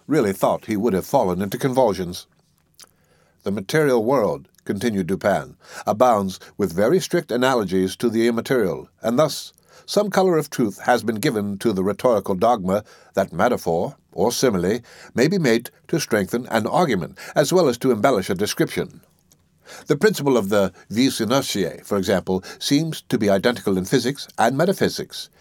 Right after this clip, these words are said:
It is not more true in the former that a large body is with more difficulty set in motion than a smaller one, and that its subsequent momentum is commensurate with this difficulty than it is in the latter,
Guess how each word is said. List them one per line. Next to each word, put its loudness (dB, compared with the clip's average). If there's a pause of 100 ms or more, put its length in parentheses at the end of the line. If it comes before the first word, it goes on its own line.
(240)
It 2
is 4
not -2
more 2
true 2
in 0
the -4
former 2
that 2
a 4
large 4
body 2 (320)
is 2 (160)
with 0
more 2
difficulty 0
set 2
in 0
motion 0
than 0
a -4
smaller 2
one, -2 (400)
and 2
that 2 (200)
its -2
subsequent 0
momentum -2
is -2
commensurate -2 (100)
with -2
this 2
difficulty -2 (260)
than 2
it 2
is 2
in 0
the 2
latter, 0